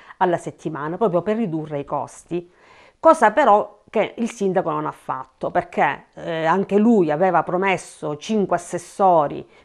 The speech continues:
più due da, a progetto che dovevano alternarsi, invece ci ritroviamo con nove assessori. Giusto per fare un esempio, Palermo, che ha ses-, seicentotrentasettemila abitanti, ha undici assessori, Firenze ne ha dieci,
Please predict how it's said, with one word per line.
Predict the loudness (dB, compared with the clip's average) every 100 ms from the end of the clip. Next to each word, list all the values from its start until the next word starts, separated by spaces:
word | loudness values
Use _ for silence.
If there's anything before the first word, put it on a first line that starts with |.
| _
più | -2 0
due | 0 -2 -2 0 0 -2 -8 -12 -12
da, | -6 -4
a | -4
progetto | -6 -6 -4 0 0 -2 -10
che | -6
dovevano | -4 0 0 -2 -6 -6
alternarsi, | -6 -8 -10 -10 -10 -12 -14 -10 -8 -8 -10 _ _ _ -20 -10 0
invece | 4 4 2 0
ci | -2
ritroviamo | -2 0 -2 0 -2
con | -2
nove | -4 -4
assessori. | -6 -10 -14 -2 0 0 -4 -10 -14 -10
Giusto | -6 -2 0
per | 0 -2
fare | 2 4 4 2 0
un | 0
esempio, | -2 0 0 -2 -4 -4
Palermo, | 0 2 2 2 -2 -4 -4 -4 -6 -4
che | 2
ha | 2
ses-, | 2 -4 -12 -14 -18
seicentotrentasettemila | -2 -2 0 0 -2 -2 -4 -4 -4 -6 -4 -2 0 -2
abitanti, | -2 -2 -2 -2 -4 -6 -8 -6
ha | 0 0
undici | 2 0 -2 -4
assessori, | -8 -8 -12 0 2 2 0
Firenze | -4 -2 0 -2 -2 -2
ne | 0
ha | -2
dieci, | -2 0 0 0 -6 -10